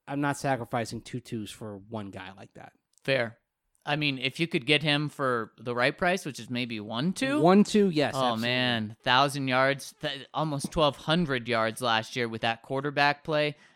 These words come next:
Speaker 2: Man, a speed threat, that would be something. Yeah, that's definitely got my attention.
Speaker 1: But also, if you're Carolina, yeah, they're rebuilding. Why would you trade a young player like that?
Speaker 2: It does, that doesn't make sense.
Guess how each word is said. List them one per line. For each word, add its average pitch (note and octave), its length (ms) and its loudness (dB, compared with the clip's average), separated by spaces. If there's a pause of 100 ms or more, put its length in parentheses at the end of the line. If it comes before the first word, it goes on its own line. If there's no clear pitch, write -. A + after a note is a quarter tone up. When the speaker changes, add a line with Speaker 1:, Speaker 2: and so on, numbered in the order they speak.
Speaker 2:
Man, B2 400 0
a - 80 -10
speed C3+ 680 -4
threat, C#3 320 2
that B2+ 140 -2
would B2+ 100 -10
be B2 80 -8
something. G#2 520 -8
Yeah, G#2 360 -2
that's - 440 -8 (320)
definitely B2+ 280 -2
got A#2+ 140 -2
my A#2 100 -4
attention. G#2+ 420 -8
Speaker 1:
But F3+ 140 8
also, F3+ 400 8
if - 100 -4
you're D#3+ 80 -2
Carolina, C#3+ 800 0
yeah, D3 340 2
they're D3+ 200 4
rebuilding. C#3+ 680 0 (600)
Why D#3+ 300 4
would F#3 200 0
you F#3 100 -2
trade E3 340 4
a D#3 80 6
young C#3+ 320 0
player C#3 340 0
like G#2+ 240 -10
that? F#2+ 220 -18 (120)
Speaker 2:
It C#3 140 -4
does, B2 260 4
that A#2+ 260 2
doesn't G#2 260 -6
make F#2+ 200 -10
sense. - 0 -